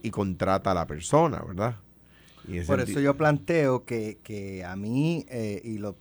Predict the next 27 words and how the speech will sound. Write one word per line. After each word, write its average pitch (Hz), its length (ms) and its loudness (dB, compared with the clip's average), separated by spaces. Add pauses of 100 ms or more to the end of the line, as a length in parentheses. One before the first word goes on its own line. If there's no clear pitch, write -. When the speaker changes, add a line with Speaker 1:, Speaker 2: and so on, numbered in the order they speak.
(100)
Speaker 2:
desde 104 280 -8
la 101 100 -4
semana 101 380 -6
pasada 143 360 2
lo 147 60 2
he - 20 0
estado 147 240 0
planteando, 143 600 -2 (600)
eh, 101 460 -6 (140)
me 104 280 -6
haría 98 300 -4
sentido 170 560 2
que 127 140 0
la 110 120 4
defensa 123 680 -2 (340)
citara 98 480 -4
como 113 240 -2
testigo 135 680 0 (540)
a 101 100 -8
Ricardo 101 420 -4
Rosselló 143 640 2 (520)
para 113 420 2
que, 113 640 -2 (200)
eh, 104 880 -4 (480)
un 117 160 -8
poco 143 1080 2
establezca 120 880 -2